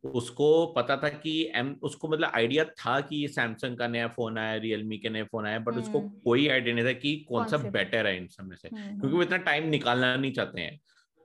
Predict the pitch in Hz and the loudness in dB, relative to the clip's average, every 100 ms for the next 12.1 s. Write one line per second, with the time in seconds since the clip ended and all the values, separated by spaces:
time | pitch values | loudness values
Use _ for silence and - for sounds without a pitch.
0 | - 160 165 170 165 - _ _ - - | -8 2 4 6 4 0 _ _ -20 -2
1 | 147 170 175 156 160 156 - 127 127 117 | 2 2 4 2 4 2 2 0 2 0
2 | 107 107 107 139 - 123 117 - 160 175 | 2 0 0 -6 -6 -4 -4 2 4 4
3 | 175 - 104 104 131 180 175 160 170 180 | -2 -6 -6 0 2 4 4 4 2 -6
4 | - 139 143 160 101 104 120 127 113 98 | -2 0 2 0 0 0 0 -2 -4 -2
5 | 92 98 - 113 107 131 127 98 110 123 | -2 -2 -6 -10 -4 -4 0 0 0 -2
6 | - 107 117 107 104 110 110 101 107 98 | -2 -2 -2 0 0 0 0 -4 -2 -2
7 | 104 127 117 98 101 107 101 92 95 135 | -2 -2 -2 -2 -2 0 0 0 0 -2
8 | - - - - 135 160 165 170 151 160 | -8 -20 -20 -6 -2 -2 2 4 6 4
9 | 170 156 151 165 185 - 151 - 175 139 | 2 -2 -6 -4 -6 -4 -6 -2 -2 0
10 | 110 135 143 143 139 131 143 127 110 107 | 0 0 -4 -4 -4 -4 -4 0 0 0
11 | 147 113 98 135 123 113 135 113 113 147 | -2 -4 -4 -6 -4 -2 0 0 0 0
12 | - | -2